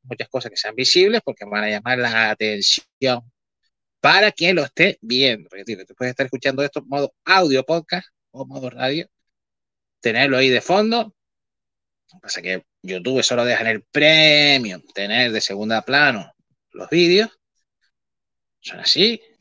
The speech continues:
Las plataformas como Twitch, que sí te lo dejan poner en segundo plano, tú haces otras cosas en el móvil. Entonces, también nos puedes poner un móvil que tengamos más viejito, un segundo móvil que tengas que sea menos tal. Pones el vídeo por ahí, no escuchas y sigues haciendo cosas en el otro.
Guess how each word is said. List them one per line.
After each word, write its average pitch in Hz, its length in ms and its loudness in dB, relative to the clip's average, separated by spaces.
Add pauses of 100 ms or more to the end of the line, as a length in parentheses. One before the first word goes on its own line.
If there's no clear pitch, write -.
(760)
Las - 100 -20
plataformas 90 400 -16
como 92 200 -10
Twitch, - 400 0
que 113 120 -10
sí - 200 -4
te 104 120 -8
lo - 80 -14
dejan 113 400 -10
poner 92 180 -14
en 90 40 -18
segundo 95 300 -12
plano, 143 240 -4
tú 92 320 -12
haces - 260 -14
otras 92 180 -20
cosas 110 320 -8
en 101 60 -10
el 120 80 -8
móvil. 170 320 -4 (920)
Entonces, - 440 -10
también 101 200 -8
nos 120 60 -6
puedes 139 140 0
poner 147 180 2
un 151 80 -2
móvil 160 220 2
que 151 80 0
tengamos 151 280 0
más 131 180 -2
viejito, 170 520 4
un 156 80 0
segundo 139 380 0
móvil 165 280 2
que 147 120 -2
tengas 147 220 -4
que 139 160 -6
sea 143 200 0
menos 147 240 -2
tal. 185 260 -2 (480)
Pones 104 280 -14
el 110 60 -10
vídeo 123 240 -4
por 127 120 -4
ahí, 185 160 0
no 180 100 -10
escuchas - 340 -10
y - 80 -8
sigues 98 240 -6
haciendo 95 240 -8
cosas 104 260 -10
en 95 60 -16
el 87 100 -20
otro. 82 200 -20